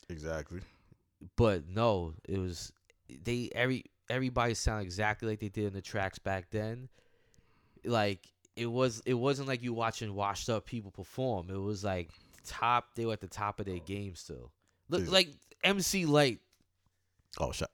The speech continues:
Speaker 1: yeah, she did, she did a
Speaker 2: She's
Speaker 1: thing.
Speaker 2: a star. She should have been bigger. You know, she's, I mean, she's a known name now, but sh-, she's like, she got star quality where she could be even bigger, I thought.
Speaker 1: M C Lyte did a thing.
Speaker 2: We did her thing.
Speaker 1: She sounded great. Uh,
Speaker 2: No hype, man.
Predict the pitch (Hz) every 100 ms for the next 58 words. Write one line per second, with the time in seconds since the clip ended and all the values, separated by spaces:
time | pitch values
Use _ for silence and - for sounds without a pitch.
0 | - 67 - 107 95 - 101 82 73 65
1 | 76 82 - 90 76 73 80 - - 147
2 | - 110 95 87 98 92 85 - 104 101
3 | 90 - 104 95 113 113 143 135 107 110
4 | 117 110 110 110 98 101 95 85 - -
5 | - - - - 123 110 95 - - 107
6 | 101 90 - 95 90 87 98 92 85 80
7 | - 80 78 80 76 76 _ - 78 82
8 | 78 76 80 73 73 - 78 73 - _
9 | _ _ _ _ - 101 90 95 85 78
10 | 71 73 67 - 67 64 - - 107 95
11 | 90 82 80 _ _ _ - - 92 90
12 | 80 73 73 80 76 71 76 - 71 69
13 | 67 67 135 117 107 80 90 87